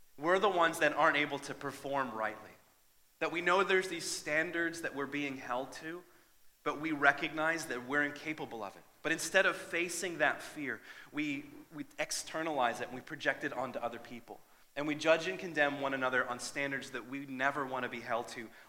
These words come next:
on our own. But essentially what happens when we step into this kind of judgment is that we are taking the role of God. What we're saying is, "God, you're not moving fast enough for my agenda.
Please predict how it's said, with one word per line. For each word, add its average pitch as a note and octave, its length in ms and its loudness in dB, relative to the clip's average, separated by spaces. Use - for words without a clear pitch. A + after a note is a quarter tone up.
on B2 160 0
our A2+ 220 2
own. G#2 160 -4
But F#3+ 100 4
essentially A#3 420 2
what F#3 120 6
happens E3 460 4
when D3 140 -4
we D#3 80 -4
step E3 320 -4
into C3+ 160 -6
this D3+ 200 -2
kind D3+ 280 -4
of C3 120 -4
judgment D3 420 2
is B2 100 -10
that B2 140 -6
we C#3 140 -2
are C#3+ 80 6
taking C3+ 480 -8
the A#2 100 -8
role A2 260 -6
of G#2+ 120 -14
God. F#2 280 -10
What D3 100 -2
we're D3+ 60 -2
saying D3+ 240 0
is, C#3 100 -2
"God, C#3+ 280 6
you're D#3+ 140 2
not D#3 140 4
moving D3 260 0
fast B2+ 420 4
enough B2+ 220 -4
for B2 80 -10
my G#2+ 180 -4
agenda. G2 380 -12